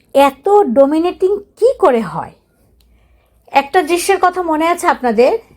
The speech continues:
যে আখি মন খারাপ করে বারান্দায় বসেছিল, সেখানে সে মন খারাপ করে বসে আছে, সেখানেও গিয়ে সে ক্যামেরাটা ধরছে তার মুখের ওপরে। মানুষের,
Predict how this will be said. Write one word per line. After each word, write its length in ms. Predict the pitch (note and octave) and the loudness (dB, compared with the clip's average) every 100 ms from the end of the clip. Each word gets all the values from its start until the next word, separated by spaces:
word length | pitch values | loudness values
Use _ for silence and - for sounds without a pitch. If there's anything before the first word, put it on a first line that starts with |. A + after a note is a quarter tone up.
| _ | _
যে 100 | C4 | -2
আখি 360 | C4 B3 B3+ D#4+ | 0 0 -2 -4
মন 320 | D4 C4+ C4 C4 | 2 2 2 -2
খারাপ 380 | C4 D4+ D#4 D#4 | -2 0 0 -2
করে 220 | D#4+ D#4 | -2 0
বারান্দায় 640 | C4+ A3 A#3 A#3+ B3 C4+ C#4 | 2 2 2 2 2 2 2
বসেছিল, 560 | D4 D4+ D#4 C#4+ D4+ D4+ G#4+ - _ _ _ _ _ _ _ _ _ | 0 -2 -6 -2 0 2 0 -4 _ _ _ _ _ _ _ _ _
সেখানে 600 | - - F#4+ G4 A4 - | -8 0 0 2 -2 -2
সে 200 | B3 F#4+ | -4 0
মন 400 | F4+ C4+ C#4+ F4 | 2 4 4 2
খারাপ 300 | F#4+ F#4 A4 A4+ | -2 2 2 2
করে 200 | G#4+ G#4 | 2 2
বসে 360 | D4+ E4 - F#4 | 2 0 2 2
আছে, 360 | D4+ - D4+ | 2 0 -2
সেখানেও 680 | F4+ - E4+ E4+ G4 G#4+ A4+ | -2 -6 -8 -2 0 4 4
গিয়ে 140 | F#4+ F#4+ | 2 -2
সে 200 | F4 F#4 | -2 -4
ক্যামেরাটা 600 | - C4+ B3 A#3 A3 G#3 | 0 0 2 2 0 -4
ধরছে 440 | G#3 F3 - - - _ _ _ | -4 -6 -8 -18 -18 _ _ _
তার 140 | - A3 | -2 0
মুখের 340 | G#3 F#3 F#3+ | 0 -2 -4
ওপরে। 280 | E3+ - F#2+ - _ - - - - | -4 -6 -12 -12 _ -20 -20 -18 0
মানুষের, 500 | A3+ A#3 C#4 D4 F4 | 2 4 2 -2 -4